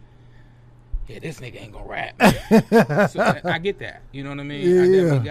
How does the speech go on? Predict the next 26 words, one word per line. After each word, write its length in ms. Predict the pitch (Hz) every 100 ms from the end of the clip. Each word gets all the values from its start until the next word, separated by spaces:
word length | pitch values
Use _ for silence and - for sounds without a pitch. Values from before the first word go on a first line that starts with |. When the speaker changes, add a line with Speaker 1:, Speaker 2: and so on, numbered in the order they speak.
| 151
Speaker 1:
got 80 | 123
that, 220 | 107 110
but 100 | 131
I 40 |
also 300 | 131 131 123
get 280 | 123 139 123
that. 220 | 131 131 - - - - - -
I 60 |
mean, 140 | 113 123
I 100 | 127
had 140 | 123
people 200 | 139 127
tell 160 | 139 127
me 120 | 131
I'm 160 | 135
not 180 | 160 -
from 140 | - 107
D 100 | 104
C 160 | -
'cause 100 | 104 104
of 40 |
the 80 | 107
way 140 | 104
I 100 | 104
rap. 260 | 113 - - - - - - - - - - - - - - -
Speaker 2:
Mm. 420 | 170 208 156 110